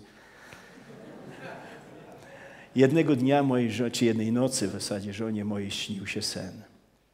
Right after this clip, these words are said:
Że widziała ją na zielonej, kwiatami obstrzonej łące.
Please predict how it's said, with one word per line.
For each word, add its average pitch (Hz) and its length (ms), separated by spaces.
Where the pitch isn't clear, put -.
Że - 160
widziała 104 560
ją 101 300
na 104 160
zielonej, 117 580
kwiatami 107 640
obstrzonej 104 640
łące. 87 540